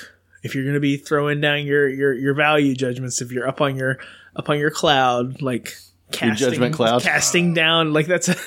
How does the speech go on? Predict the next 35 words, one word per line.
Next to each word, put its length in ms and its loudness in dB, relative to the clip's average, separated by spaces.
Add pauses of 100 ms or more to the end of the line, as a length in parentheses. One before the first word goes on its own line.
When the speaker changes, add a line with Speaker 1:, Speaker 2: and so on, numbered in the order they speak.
(120)
Speaker 1:
<laughs> 60 -
it's, 140 0
an 160 2
It's 140 0
Always 380 2
Sunny 280 2
sort 240 2
of 120 2
thing. 160 2
I'm 360 2
up 60 -8
on 140 -4
my 100 2
cloud, 640 2
just 200 -2
throwing 280 2
down 220 2
judgments. 380 0
If 120 -2
you're 140 -2
gonna 140 4
be 100 2
doing 240 0
that, 280 0 (680)
you 180 -4
gotta 360 2
have, 460 0
like, 160 0
some 200 -4
perspective. 600 -4
And 100 -4
I 80 -2
think 300 2
Speaker 2:
Mm. 80 -16 (840)
Speaker 1:
the, 420 4